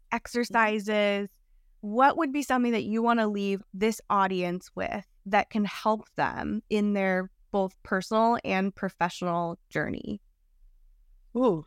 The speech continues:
Speaker 2: that's a good one. What is my leave behind? I think it's cherish the spaces that where you can bring y-, your authentic self,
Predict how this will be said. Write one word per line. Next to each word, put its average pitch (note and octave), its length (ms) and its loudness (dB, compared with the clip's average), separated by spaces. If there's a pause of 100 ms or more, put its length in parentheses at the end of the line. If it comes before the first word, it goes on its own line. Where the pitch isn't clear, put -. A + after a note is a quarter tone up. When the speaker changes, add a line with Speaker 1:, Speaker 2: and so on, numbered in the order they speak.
(160)
Speaker 2:
that's G#3+ 260 0
a A3+ 60 2
good F#3 220 0
one. D3+ 240 -2 (580)
What B3 240 0
is C#4+ 180 -4
my G#3 120 -2
leave F#3+ 380 -6
behind? E3+ 440 -10 (800)
I C4+ 140 4
think C#4+ 400 2
it's - 460 -2 (680)
cherish E4 580 0
the B3 120 0
spaces - 960 -8 (240)
that G#3+ 180 4
where A3 200 2
you A3 240 0
can G3 580 -2
bring G3+ 400 0
y-, - 100 -8 (520)
your F#3+ 180 -2
authentic F#3 480 -6
self, - 300 -10